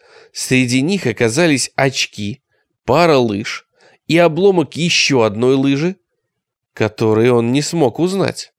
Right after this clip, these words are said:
Во-вторых, я видел документы, из которых следует, что уголовное расследование по факту гибели людей на перевале Дятлова было открыто шестого февраля,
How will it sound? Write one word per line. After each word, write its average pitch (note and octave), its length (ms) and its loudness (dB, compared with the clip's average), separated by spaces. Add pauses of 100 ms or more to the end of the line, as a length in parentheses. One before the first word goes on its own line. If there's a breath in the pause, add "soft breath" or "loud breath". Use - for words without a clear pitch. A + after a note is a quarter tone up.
(340)
Во-вторых, A#2+ 760 0 (520)
я A#2+ 280 2
видел G#3 320 0
документы, D3+ 880 0
из A#2 100 -2
которых B2+ 520 0
следует, C3+ 600 -2
что - 220 -4
уголовное A#2+ 600 2
расследование A2+ 800 0
по A2+ 200 -2
факту D3 400 -2
гибели A2 480 -4
людей A2+ 500 -4 (300 loud breath)
на A2 100 -2
перевале A#2 560 2
Дятлова G#2+ 540 -4 (480)
было D#3+ 420 0
открыто G2+ 500 -6 (120)
шестого B2+ 800 -2
февраля, D#3+ 680 -2